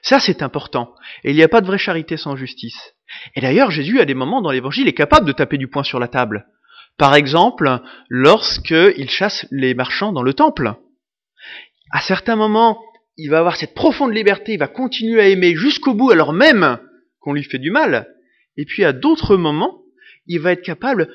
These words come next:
de taper du poing en disant, « Non, ça, je n'accepte pas. » Donc il ne subit pas,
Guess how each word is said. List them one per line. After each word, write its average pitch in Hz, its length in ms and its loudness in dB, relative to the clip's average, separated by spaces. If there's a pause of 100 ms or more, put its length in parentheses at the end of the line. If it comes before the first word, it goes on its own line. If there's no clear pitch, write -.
(120)
de 160 80 -6
taper 156 240 -6
du 127 120 -10
poing 269 160 -6
en 214 40 -6
disant, « 226 360 -8
Non, 175 400 2
ça, - 520 0
je 135 120 -8
n'accepte 185 460 -8
pas. » 120 320 -10 (1300)
Donc 196 160 0
il 226 80 8
ne 226 100 8
subit 311 380 6
pas, 170 400 6